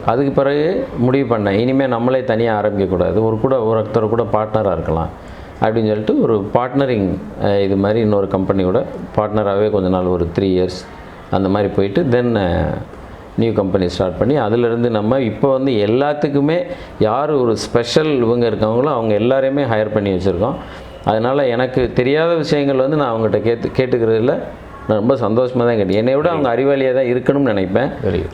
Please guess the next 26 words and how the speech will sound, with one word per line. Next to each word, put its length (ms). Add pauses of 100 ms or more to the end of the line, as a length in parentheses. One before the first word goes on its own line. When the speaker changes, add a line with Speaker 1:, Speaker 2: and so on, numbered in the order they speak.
(100)
Speaker 1:
அவங்ககிட்ட 320
இருந்து 240
நம்ம 360
வாங்கிக்கிறணும்னு 560
நினைப்பேன். 300
அதனால 420
இ-, 220 (300)
இப்ப 360
இருக்க 200
ஃப-, 220
இது 580
ஃப்ளோ 180
வந்து 220
வேற 180
மாதிரியான 380
ஃப்ளோ. 200 (840)
Speaker 2:
அஹ், 120
நீங்க 180
சொல்லும்போது 520
எனக்கு 240
ஒரு 160 (540)
விஷயம் 320
தோணுச்சு. 640
அதாவது 420
என்னன்னு 40
கேட்டிங்கன்னா, 640